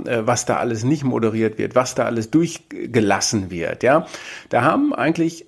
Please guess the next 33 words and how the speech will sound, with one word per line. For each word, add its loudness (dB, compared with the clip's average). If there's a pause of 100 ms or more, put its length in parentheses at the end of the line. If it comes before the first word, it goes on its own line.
sehr, 4
sehr 0
viele 0
Medien, 2
fast -2
alle, 2 (840)
gesagt, 0
nee, -2 (100)
also -2
Facebook 0
muss, -2
äh, -4
reguliert 0
werden, 4
das 2
geht -6
so -6
nicht, 2
wir -4
können 2
uns -4
doch 0
nicht -4
von -4
den -4
Russen, 2
siehe -2
Wahl 0
Donald -2
Trumps 4
und -2
so 0
weiter, 2